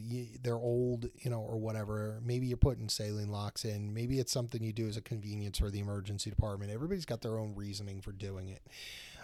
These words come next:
Um, you know, whatever your agency is saying, I mean, obviously you're gonna follow that guidelines. But, you know, if you're doing this, you know, there is evidence out there and you can go to your medical director and say, "Hey, doc, listen,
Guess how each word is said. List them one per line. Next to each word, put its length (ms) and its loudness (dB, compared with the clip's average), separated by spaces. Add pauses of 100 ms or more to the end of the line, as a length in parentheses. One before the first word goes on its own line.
(280)
Um, 500 2 (680)
you 100 4
know, 140 6
whatever 760 6
your 260 2
agency 760 0
is 120 0
saying, 400 2
I 80 -2
mean, 160 -2
obviously 440 -4
you're 40 -10
gonna 140 -4
follow 380 -4
that 180 -8
guidelines. 560 -8
But, 200 -2 (220)
you 140 -2
know, 160 0
if 160 2
you're 120 2
doing 420 4
this, 320 -2
you 80 -4
know, 260 -4 (180)
there 220 4
is 140 2
evidence 400 0
out 180 -2
there 200 -4
and 100 -2
you 100 -2
can 240 -2
go 160 0
to 80 -2
your 120 -2
medical 360 -2
director 400 -2
and 140 -2
say, 180 0
"Hey, 160 0
doc, 420 -4
listen, 400 -4